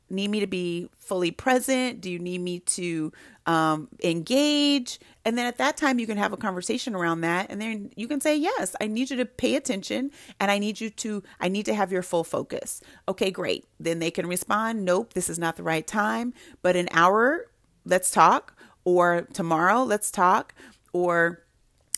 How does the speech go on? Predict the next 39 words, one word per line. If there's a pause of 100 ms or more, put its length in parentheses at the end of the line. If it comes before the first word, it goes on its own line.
"Yep,
I'm
ready.
Let
me
turn
this
off (100)
and
we
can
have
a
conversation." (360)
And
so (100)
the
timing
is
everything.
And
if
you're
not
sure
about
the
timing,
just
ask
the
question.
Super
simple. (540)
Number
two,
tone. (540)
Hoo
hoo.